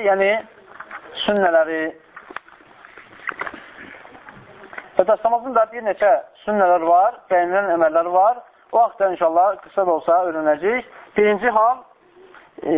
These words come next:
dişləri misvaqla təmizləmək. Bu haqda biz keçən dərsimizdə danışmışdıq. E, daha doğrusu ondan əvvəlki dərsdə ki, Peyğəmbər s.ə.v, e, fitri sünnələr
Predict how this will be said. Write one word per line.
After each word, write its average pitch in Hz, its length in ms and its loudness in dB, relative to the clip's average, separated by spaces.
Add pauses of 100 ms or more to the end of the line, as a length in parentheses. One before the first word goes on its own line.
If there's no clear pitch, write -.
(240)
dişləri 214 400 0
misvaqla 220 400 -2
təmizləmək. 170 600 -2
Bu 226 60 2
haqda 202 380 0
biz 170 160 -10
keçən 185 260 -2
dərsimizdə 165 360 -2
danışmışdıq. 175 600 -2 (440)
E, - 160 -8
daha 170 180 2
doğrusu 175 180 -6
ondan 175 300 0
əvvəlki 160 260 -2
dərsdə 170 320 2 (400)
ki, 214 160 -6
Peyğəmbər 190 380 2
s.ə.v, 185 340 0 (500)
e, 156 220 0
fitri 196 320 -2
sünnələr 190 320 2